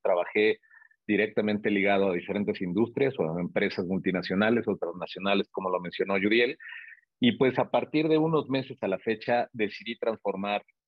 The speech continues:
mi vida, decidí transformar mi historia y hacer lo que escuché alguna vez por ahí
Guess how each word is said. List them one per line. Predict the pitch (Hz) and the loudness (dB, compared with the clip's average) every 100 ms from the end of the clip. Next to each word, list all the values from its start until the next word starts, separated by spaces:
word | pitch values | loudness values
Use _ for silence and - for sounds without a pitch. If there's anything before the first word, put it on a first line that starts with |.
| _ _ _ _ _ _ _ _ | _ _ _ _ _ _ _ _
mi | 98 98 | -8 -4
vida, | 117 135 151 - | 0 0 0 -2
decidí | 104 101 101 117 | -2 -2 0 0
transformar | 117 104 98 95 104 107 95 _ _ - - _ | 0 0 -2 -2 0 0 -4 _ _ -20 -20 _
mi | 101 | -2
historia | 98 - 131 131 139 139 139 | -2 2 4 4 2 2 -2
y | - 110 120 127 98 | -2 2 2 2 0
hacer | 98 - 110 110 | -2 0 0 2
lo | 104 | 0
que | - 92 90 - | 0 0 0 -2
escuché | 101 - 101 - | -6 -6 -4 0
alguna | 107 104 104 | 2 2 2
vez | 101 101 - | 2 -2 -2
por | 104 | 0
ahí | 92 98 | 2 2